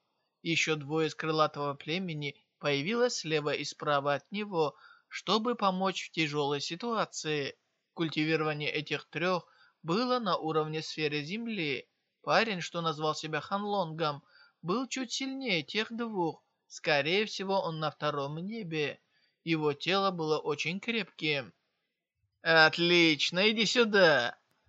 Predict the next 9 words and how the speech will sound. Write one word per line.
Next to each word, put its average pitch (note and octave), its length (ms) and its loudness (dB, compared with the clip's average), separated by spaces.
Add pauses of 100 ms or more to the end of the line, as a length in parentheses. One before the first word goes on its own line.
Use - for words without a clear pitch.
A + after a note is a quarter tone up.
(260)
Шиян E3 480 0
улыбался G#3+ 840 2
и - 220 -2
ничуть D#3 460 -2
не D#3 160 -2
испугался E3 680 2
атаки G3+ 480 0
ветряными D3+ 680 -2
клинками. F3+ 880 -2